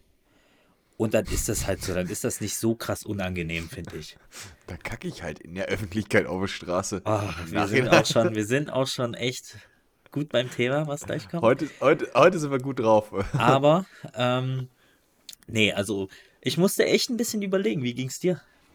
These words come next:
Speaker 1: Unangenehme Momente? Musstest du viel überlegen?
Speaker 2: Ähm,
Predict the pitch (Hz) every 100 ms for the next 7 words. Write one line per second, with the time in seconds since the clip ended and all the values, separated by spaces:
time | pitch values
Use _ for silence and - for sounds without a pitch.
0 | - 135 143 135 127 131 123 123 151 226
1 | 214 127 131 - 143 135 160 190 220 214
2 | 214 240 - _ _ _ _ _ _ _
3 | _ _ - 120 117 117 113 113 110 110
4 | 110 113